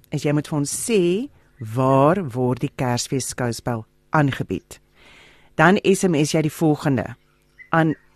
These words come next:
nee, hier is nou nie Radio Kansel se S M S nommer nie, so ek wil hê jy moet mooi luister. Skryf, vat die pen. Drie sewe dubbel drie agt, drie sewe dubbel drie agt. Jy se S M S na hom toe.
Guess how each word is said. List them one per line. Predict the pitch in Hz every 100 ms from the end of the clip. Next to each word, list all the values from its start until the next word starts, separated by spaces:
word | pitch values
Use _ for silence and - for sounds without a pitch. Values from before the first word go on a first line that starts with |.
| 135
nee, | 139
hier | 151 147 160
is | 190
nou | 175
nie | 170 170 247
Radio | 185 160 160
Kansel | 160 147 147 160
se | - 147 139
S | 143 156
M | 151
S | 135 135
nommer | 131 135
nie, | 139 196
so | -
ek | 127
wil | 135
hê | 135 147
jy | 143
moet | 135 -
mooi | 127 180
luister. | 147 107 - -
Skryf, | - - 175 180 -
vat | -
die | 185
pen. | 185 143 110 - _ _ _ _ _ _ _ - -
Drie | 139 175 214 208 -
sewe | - - 208 202 220 220 - - - _ -
dubbel | 123 110 170 196 160
drie | 143 131 113 _ _
agt, | - 277 277 - - - - _ _ -
drie | 127 180 226
sewe | - - 190 175 175 175 _ _ - 135
dubbel | - 170 185
drie | 143 131 117 _ _
agt. | - 170 - - - - - - -
Jy | 139 135
se | -
S | 156 -
M | 131
S | 143
na | 147
hom | 117 104 160 208
toe. | - 117